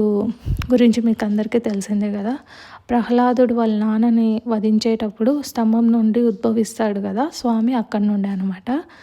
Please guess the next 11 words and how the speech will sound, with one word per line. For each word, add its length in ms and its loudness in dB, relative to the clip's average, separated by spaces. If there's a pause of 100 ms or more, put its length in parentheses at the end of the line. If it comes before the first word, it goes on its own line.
(420)
యోగానంద 680 4
నరసింహ 540 0
అంటే 500 0 (640)
ధ్యాన 380 4
రూపంలో 600 2
ఉన్న 500 -2 (280)
నరసింహస్వామి 800 0
కనిపిస్తారు. 840 -6 (520)
చత్రవట 580 2
నరసింహ 560 0
అంటే 500 -2